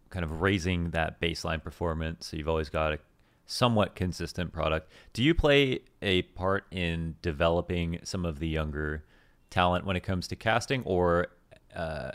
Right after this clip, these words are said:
have any hand in the, you know, the ability to get somebody hired or give someone a chance or give someone a platform? Um, is there, is there anything that you do with somebody who has, you know, more experience and obviously,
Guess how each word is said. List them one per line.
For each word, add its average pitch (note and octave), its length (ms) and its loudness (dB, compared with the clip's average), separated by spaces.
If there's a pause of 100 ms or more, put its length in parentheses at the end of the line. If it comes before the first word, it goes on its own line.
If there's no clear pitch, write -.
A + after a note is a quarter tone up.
have E2+ 460 -2
any F2 220 -2
hand E2+ 340 -2
in D#2+ 220 -2
the, D#2 420 -2 (600)
you F2 100 -4
know, D#2+ 180 2
the F#2+ 140 0
ability A2 360 2
to G2 100 0
get F2+ 220 0
somebody E2+ 380 0
hired G#2+ 500 2
or E2+ 180 2
give E2 160 -4
someone D#2+ 220 -4
a D#2 60 -4
chance G#2+ 520 -2
or E2 280 0
give E2 160 -2
someone E2 240 -4
a D#2+ 80 -4
platform? F2+ 760 0 (560)
Um, E2 400 -4 (340)
is F#2 160 -2
there, F#2+ 280 4
is F#2 160 -4
there G#2 100 2
anything G2 280 0
that E2 160 0
you F2 260 -2
do E2 360 0
with D#2+ 140 -2
somebody F#2 240 0
who F2 80 0
has, E2 300 2 (180)
you F#2 80 -8
know, D#2+ 220 -4
more G2 180 -2
experience B2+ 540 -2
and F2 100 0
obviously, E2+ 640 0